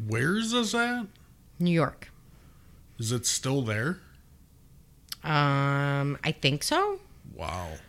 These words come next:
Speaker 2: The last article I read was from, like, twenty nineteen, and dude was eighty.
Speaker 1: Oh,
Speaker 2: And they,
Speaker 1: really?
Speaker 2: and they had no, like, plans of, um,
Speaker 1: Like, who's gonna take it
Speaker 2: yes,
Speaker 1: over?
Speaker 2: yes. I can't think of the word they used.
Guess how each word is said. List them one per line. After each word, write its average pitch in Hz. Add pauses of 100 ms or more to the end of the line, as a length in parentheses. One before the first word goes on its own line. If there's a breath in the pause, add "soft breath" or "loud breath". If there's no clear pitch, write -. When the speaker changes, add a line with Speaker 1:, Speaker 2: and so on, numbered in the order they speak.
(140)
Speaker 2:
The 185
last 208
article 190
I 156
read 151
was 175
from, 147
like, 139
twenty 156
nineteen, 135
and 127
dude 143
was 131
eighty. 123 (580 loud breath)
Speaker 1:
Oh, 127
Speaker 2:
And -
they, -
Speaker 1:
really? 110
Speaker 2:
and 175
they 160
had 156
no, 156 (340)
like, 143 (1200)
plans 156 (100)
of, 139
um, 139
Speaker 1:
Like, 120
who's 117
gonna 110
take 110
it 104
Speaker 2:
yes, 135
Speaker 1:
over? 131
Speaker 2:
yes. - (240)
I 180
can't 196
think 170
of 170
the 139
word 131
they 101
used. -